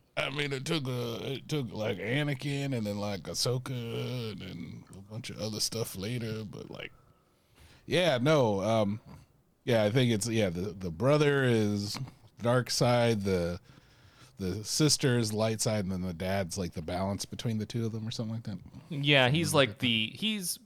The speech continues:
Speaker 2: they're the two sides of the scale. He's the pole that hel-, <laughs> holds the sides up, basically,
Speaker 1: Yeah.
Speaker 2: is, is how I remember it anyway. Anyway, I love those episodes. They're very metaphysical and weird.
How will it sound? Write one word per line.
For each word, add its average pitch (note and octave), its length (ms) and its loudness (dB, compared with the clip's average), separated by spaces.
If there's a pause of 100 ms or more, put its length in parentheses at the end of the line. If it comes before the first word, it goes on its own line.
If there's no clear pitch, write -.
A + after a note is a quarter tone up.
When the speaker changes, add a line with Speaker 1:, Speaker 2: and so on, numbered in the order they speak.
(140)
Speaker 2:
they're G#3 280 4
the C3+ 340 2
two F3+ 320 2
sides B2+ 340 6
of A#2+ 120 0
the G#2+ 80 -4
scale. A#2+ 420 4
He's B2+ 240 -2
the A2 160 -4
pole A2+ 380 2
that F2+ 140 -2
hel-, A2 260 -2
<laughs> - 20 -14
holds D#3+ 640 -2
the E3+ 120 2
sides - 500 2
up, G3 300 -2 (140)
basically, E3+ 720 0 (580)
Speaker 1:
Yeah. D3 200 2
Speaker 2:
is, C3+ 240 -2
is - 0 -
how B2+ 260 8
I B2+ 60 10
remember A#2+ 420 6
it G2+ 80 2
anyway. G2 240 2
Anyway, D#3 240 4
I A2+ 80 10
love A3 220 6
those C3 180 4
episodes. F#2 440 0
They're G2+ 80 -10
very C#3+ 260 0
metaphysical F#2+ 680 -2
and D#2+ 140 -8
weird. D#2 320 -8